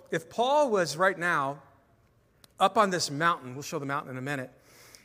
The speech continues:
and he were to look over Greece, he would look, he would look, uh, stop. Yeah, okay.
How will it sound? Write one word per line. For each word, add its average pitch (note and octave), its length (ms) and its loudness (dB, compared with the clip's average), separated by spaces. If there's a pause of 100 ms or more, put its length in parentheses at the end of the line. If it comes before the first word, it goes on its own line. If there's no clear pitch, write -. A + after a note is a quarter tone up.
(160)
and D3+ 160 -2
he A3+ 180 -2
were A3 180 4
to F3+ 140 -2
look E3 440 0
over F#3 400 4
Greece, C#3 500 -8
he E3+ 80 -10
would D3+ 160 -8
look, E3 200 4 (800)
he D#3 100 -4
would D#3 120 -2
look, D3 220 -2 (100)
uh, C#3 440 -2 (1300)
stop. - 400 -6 (1700)
Yeah, A2 100 -16 (320)
okay. B2 160 -8